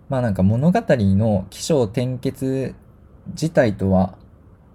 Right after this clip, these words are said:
あんまり絡んでないような場面、本当にちょっ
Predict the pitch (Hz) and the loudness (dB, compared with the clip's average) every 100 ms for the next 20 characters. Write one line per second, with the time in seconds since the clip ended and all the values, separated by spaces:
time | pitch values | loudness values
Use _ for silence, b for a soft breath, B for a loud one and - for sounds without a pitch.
0 | _ - 123 127 120 - - 131 120 95 | _ -8 -4 -2 -2 -2 -4 -2 4 6
1 | 95 92 87 87 92 90 82 - - - | 8 6 4 0 2 2 0 -4 -8 -20
2 | - - 143 143 139 - | -12 -6 -4 -4 -4 -4